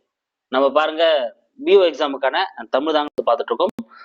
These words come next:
So, அதுல ஐம்பெரும் காப்பியங்கள் பார்த்தோம். லாஸ்ட் வீடியோல உங்களுக்கு சிலப்பதிகாரம் ஃபுல்லா வந்து நம்ம வந்து கொடுத்துருந்தோங்க. அதனோட தொடர்ச்சி தான் நம்ம வந்து பார்க்க போறோம். இன்னைக்கு வீடியோல நம்ம பார்க்க போறது வந்து பாத்தீங்கன்னா மணிமேகலை. சிலப்பதிகாரத்துக்கு அடுத்து நம்ம பார்க்க போறது மணிமேகலை தான் நம்ம வந்து பார்க்க போறோம். ஓகேங்களா? சரி, வாங்க guys, வீடியோக்குள்ள போகலாம்.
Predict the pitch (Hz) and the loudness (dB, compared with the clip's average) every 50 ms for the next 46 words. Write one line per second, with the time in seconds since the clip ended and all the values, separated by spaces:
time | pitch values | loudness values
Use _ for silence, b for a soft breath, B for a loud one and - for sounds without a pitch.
0 | B B - 165 151 151 147 147 165 180 185 175 165 - 156 143 139 143 139 139 | B B -4 -2 0 2 2 0 2 2 2 0 2 0 -2 -2 0 -2 -2 0
1 | 131 131 131 - 170 170 156 139 147 147 - 165 151 143 143 139 135 127 123 - | 2 2 0 0 2 0 2 2 0 -2 -2 0 2 4 4 4 4 4 2 2
2 | 135 - 156 165 160 170 160 147 135 135 127 123 120 - 123 127 123 123 123 120 | 0 0 0 0 2 2 0 2 4 2 2 2 -2 -2 2 2 2 2 2 -2
3 | 113 110 107 110 113 117 - - 117 113 - 110 104 101 98 95 101 - _ _ | -6 -6 -12 -14 -18 -18 -6 -6 -4 -2 -2 -4 -4 -4 -6 -8 -8 -12 _ _
4 | B B B B B B B B B B - 156 190 196 214 214 196 190 - - | B B B B B B B B B B -2 0 2 2 2 2 2 0 2 0
5 | 190 214 247 240 - 240 220 208 190 180 165 160 147 147 147 151 - - 135 131 | 0 0 0 0 0 0 0 2 0 0 0 0 0 0 -2 -2 -2 0 0 0
6 | 131 127 139 156 190 - _ _ - 147 160 185 202 202 185 180 170 170 160 147 | 2 2 0 0 0 -4 _ _ -2 2 4 6 6 6 4 4 4 4 2 2
7 | 143 135 127 - 135 131 - 127 - 131 120 - 123 120 120 117 117 - - 156 | 2 0 2 2 0 -2 -2 -2 -2 -2 0 0 0 0 2 2 0 0 2 -2
8 | 190 202 - - 127 135 139 147 160 156 147 131 120 107 101 101 98 101 95 92 | -2 -2 0 2 2 4 4 4 4 4 4 4 2 0 0 -4 -8 -8 -10 -10
9 | _ - 131 123 123 123 117 123 120 113 - 123 113 117 - 127 127 120 117 - | _ -2 0 0 2 2 2 2 2 2 2 0 0 0 0 0 0 0 2 0
10 | 123 120 123 120 131 123 - - 190 233 269 b b b b b b b b - | 0 0 0 0 0 0 0 2 0 0 0 b b b b b b b b -2
11 | 180 190 214 233 233 220 196 175 156 147 131 127 135 143 143 127 110 110 113 117 | 0 2 2 2 2 2 2 2 2 2 2 2 2 0 0 0 -2 -4 -4 -4
12 | - - 98 - _ - - - - - _ _ _ _ _ - - - 127 120 | -6 -6 -6 -6 _ -6 -6 -6 -6 -6 _ _ _ _ _ -16 -6 -2 -2 0
13 | 120 123 131 147 180 185 - - - - 113 113 131 139 147 139 143 135 139 143 | 0 0 0 0 -2 -4 -6 -16 -12 -10 -4 0 0 0 2 2 2 0 2 0
14 | 139 143 143 139 139 139 135 - 156 151 175 214 220 | 2 2 2 2 2 0 2 2 2 2 2 0 0